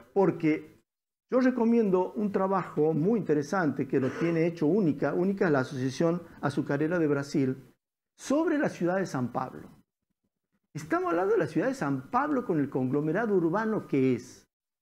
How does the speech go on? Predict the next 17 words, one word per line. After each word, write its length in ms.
El 200
resultado 680
en 60
los 180
últimos 340
veinticinco 720
años, 240
medido 640
por 140
las 140
universidades, 880
de 240
cuánto 480
ha 140
caído 360
el 100
particulado 880